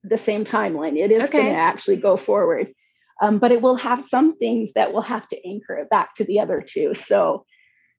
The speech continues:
Speaker 1: um, but it will, it will be a more of a continuation rather than parallel. But I loved, I haven't ever seen it done.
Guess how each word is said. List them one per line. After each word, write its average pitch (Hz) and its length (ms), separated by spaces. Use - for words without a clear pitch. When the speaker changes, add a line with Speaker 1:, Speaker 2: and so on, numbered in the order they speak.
Speaker 1:
um, 220 380
but 240 140
it 311 80
will, 277 260
it 277 140
will 294 100
be 262 180
a 240 80
more 240 240
of 226 80
a 190 60
continuation 202 840
rather 190 280
than 175 260
parallel. 156 560
But 220 120
I 233 80
loved, 233 720
I 254 80
haven't 294 240
ever 208 140
seen 220 220
it 190 120
done. 208 300